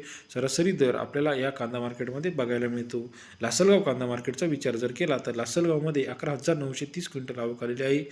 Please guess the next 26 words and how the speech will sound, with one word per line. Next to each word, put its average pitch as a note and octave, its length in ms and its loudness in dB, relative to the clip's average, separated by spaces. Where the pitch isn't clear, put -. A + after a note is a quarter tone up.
बाराशे C3 380 4
ते F3 120 -2
चौतीसशे D3 560 4
रुपये F#3 200 2
सर्वाधिक C#3 540 -2
दर, B2 240 2
तर G3 100 6
तीन E3+ 240 0
हजार C#3 220 0
रुपये D3 360 4
लासलगाव D3+ 500 0
कांदा B2 320 -4
मार्केटमध्ये C3 560 -4
सरासरी C3+ 480 0
दर D3 180 2
आपल्याला B2+ 380 -2
पाहायला B2+ 180 2
मिळतात. B2+ 400 -4
त्यानंतर C3+ 460 2
नाशिक B2+ 260 -2
कांदा C3 220 0
मार्केटमधील C3+ 600 -2
येवला C3+ 280 4
आंदरसूल C3+ 520 -2
कांदा C3 300 -6
मार्केटमध्ये C#3 640 -2